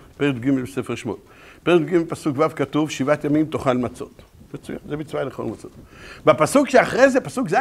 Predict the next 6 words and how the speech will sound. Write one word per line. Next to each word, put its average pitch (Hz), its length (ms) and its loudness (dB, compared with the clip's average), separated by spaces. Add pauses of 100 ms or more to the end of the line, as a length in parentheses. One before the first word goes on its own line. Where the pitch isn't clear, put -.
(100)
כתוב, 277 460 0
"מצות 349 520 6 (160)
יאכל 311 1900 8 (220)
את - 140 0
שבעת 139 460 -4
הימים." 101 340 -6